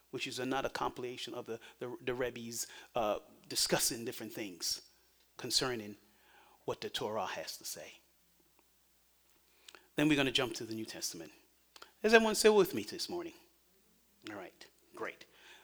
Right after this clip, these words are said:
Then we have the New Testament. The New Testament, as we know, is divided into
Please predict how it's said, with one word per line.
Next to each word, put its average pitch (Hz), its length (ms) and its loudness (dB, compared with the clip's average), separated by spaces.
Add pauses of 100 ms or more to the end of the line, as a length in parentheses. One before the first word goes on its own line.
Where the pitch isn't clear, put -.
(120)
Then 214 140 8
we 202 80 8
have 160 180 8
the 131 100 4
New 131 140 2
Testament. - 480 -6
The 120 60 -8
New 233 120 6
Testament, 123 480 4
as 117 160 -4
we 123 120 -4
know, 117 260 0 (580)
is - 140 0
divided 123 540 2 (260)
into 123 400 -2